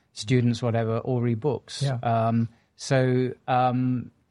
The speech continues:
Speaker 1: I mean, there could be a tendency away from hard copies of books
Speaker 2: Yeah.
Speaker 1: towards online content. That
Speaker 2: Yeah.
Speaker 1: I would certainly see happening.
Speaker 2: Yeah.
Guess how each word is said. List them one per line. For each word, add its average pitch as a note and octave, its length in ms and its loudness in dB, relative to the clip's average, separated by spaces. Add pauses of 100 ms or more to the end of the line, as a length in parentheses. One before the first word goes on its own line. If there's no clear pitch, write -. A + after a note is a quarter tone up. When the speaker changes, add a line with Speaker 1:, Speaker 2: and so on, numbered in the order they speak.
(140)
Speaker 1:
I E3 40 4
mean, D#3+ 100 6
there C#3+ 60 4
could F3+ 160 0
be C3 100 4
a A#2 60 4
tendency B2 420 2
away A#2+ 300 2
from A2+ 340 0
hard D#3 380 0
copies G2+ 500 -4
of G#2+ 80 -2 (100)
books B2 340 0
Speaker 2:
Yeah. C3 180 2 (240)
Speaker 1:
towards B2+ 580 4
online B2+ 540 2
content. G#2 640 -6
That A#2 40 0
Speaker 2:
Yeah. - 200 2
Speaker 1:
I A#2 100 0
would G#2+ 240 -4 (100)
certainly G#2+ 560 -4 (440)
see - 240 -2
happening. G#2+ 560 0
Speaker 2:
Yeah. A#2 200 2